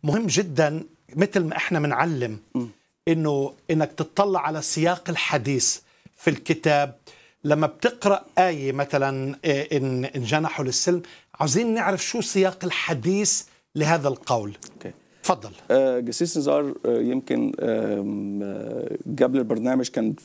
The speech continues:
Speaker 2: في حوار وحديث عن ال-، نفس الكلام ده. آه، لكن أنا خليني أقول حاجة، آه، في فكرة إن جنحوا للسلم وآيات السلم في القرآن.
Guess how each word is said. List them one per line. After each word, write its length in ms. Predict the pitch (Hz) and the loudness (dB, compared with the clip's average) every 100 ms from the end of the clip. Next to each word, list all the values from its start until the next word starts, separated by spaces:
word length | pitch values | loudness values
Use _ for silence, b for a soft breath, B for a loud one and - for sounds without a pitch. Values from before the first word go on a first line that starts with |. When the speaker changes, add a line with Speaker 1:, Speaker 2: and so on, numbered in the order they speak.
| - | -4
Speaker 2:
في 140 | 127 123 | 0 0
حوار 380 | - 120 123 120 | 0 2 2 0
وحديث 460 | - - 131 - | -4 0 0 0
عن 200 | 117 127 | 0 0
ال-، 500 | 113 95 92 110 180 | 0 -2 -4 -4 -2
نفس 280 | 123 - - | -2 0 -2
الكلام 380 | - 117 123 117 | 0 0 2 2
ده. 180 | 131 - B B B - | 0 -2 B B B -4
آه، 440 | - 110 107 110 - | 0 2 0 -2 0
لكن 400 | 120 113 120 110 - | 0 0 -2 -2 -2
أنا 160 | 127 147 | 0 0
خليني 520 | 139 127 139 135 120 | 0 2 2 2 -2
أقول 260 | 117 127 127 | 0 0 0
حاجة، 420 | 127 123 123 113 b b b _ - | 0 2 0 -2 b b b _ -2
آه، 240 | 117 113 | 0 0
في 140 | 113 113 | -2 0
فكرة 320 | 139 - 113 - | 0 2 -4 -2
إن 100 | 110 | 0
جنحوا 400 | 110 123 123 117 | 2 0 -2 -4
للسلم 500 | 113 - 135 127 110 | 0 2 2 0 0
وآيات 480 | 113 - 117 131 127 | 0 2 2 0 -2
السلم 400 | - - 117 104 | -2 0 2 0
في 100 | - | -4
القرآن. 380 | 95 - - | -8 -6 -8